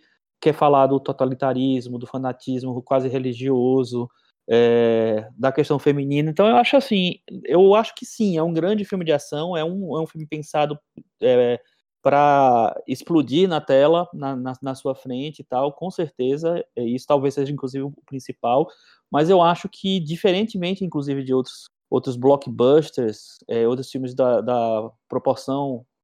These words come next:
é, dele, é um filme que tem, que tenta ter um conteúdo muito mais, é, é, complexo. Eu acho que não é, eu acho que ele tem, ele fala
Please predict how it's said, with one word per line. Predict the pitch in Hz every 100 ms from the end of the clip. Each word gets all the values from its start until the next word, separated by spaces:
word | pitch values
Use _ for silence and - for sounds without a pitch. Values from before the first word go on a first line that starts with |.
| _ -
é, | 107 104
dele, | 107 127 165 143 123 _ _ _ _
é | 123 147
um | 170
filme | - - 175 180 185
que | 185 196 175 -
tem, | 180 180 185 190 190 185 185
que | -
tenta | - - 202 226
ter | 220 - 185
um | 190
conteúdo | 190 190 190 180 180 185
muito | 190 175 185 196
mais, | 175 175 190 185 190 180 180 - - - -
é, | 127 123 123 117 117 110 107 98 - _ _ _ -
é, | 113 113 107
complexo. | - 156 165 135 135 - - 110
Eu | 123
acho | -
que |
não | 156 160
é, | 156 139
eu |
acho | 135 120 -
que | 151
ele |
tem, | - 160 165 156
ele | 139 147
fala | 160 147 135